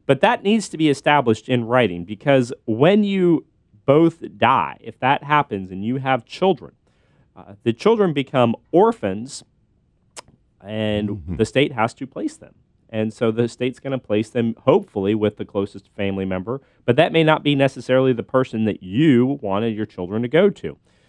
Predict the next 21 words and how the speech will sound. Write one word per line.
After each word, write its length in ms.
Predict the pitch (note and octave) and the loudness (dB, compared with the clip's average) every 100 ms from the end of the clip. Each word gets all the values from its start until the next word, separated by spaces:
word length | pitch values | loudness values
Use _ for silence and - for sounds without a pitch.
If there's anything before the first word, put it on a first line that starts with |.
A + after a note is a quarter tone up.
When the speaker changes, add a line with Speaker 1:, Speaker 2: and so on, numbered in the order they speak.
| _ - | _ -10
Speaker 1:
So 760 | - C3+ B2 B2 A#2+ A2 - _ _ | 0 4 6 6 6 2 -2 _ _
what 260 | - C3 C#3+ | -2 2 4
you 140 | D3 | 2
have 220 | D3+ G3 - | 4 2 0
to 80 | |
do 160 | C#3+ C#3 | 2 2
is 120 | C3 | 2
you 80 | C3 | 2
have 100 | E3 | -2
to 60 | D#3 | 0
put 160 | D3 B2+ | -4 -2
this 200 | B2 A#2 | -2 -4
in 120 | G#2 | -2
writing, 320 | G2 F#2+ G#2 | -2 0 -2
and 120 | G#2+ | -2
you 100 | A2 | -4
have 260 | A#2 D3+ F3 | 0 0 0
to 60 | C#3+ | -2
give 380 | C3+ B2 A#2+ - _ - | 2 4 2 0 _ -2
the 100 | A#2+ | -2
state 520 | - - C#3 C#3 - | -2 0 2 2 -4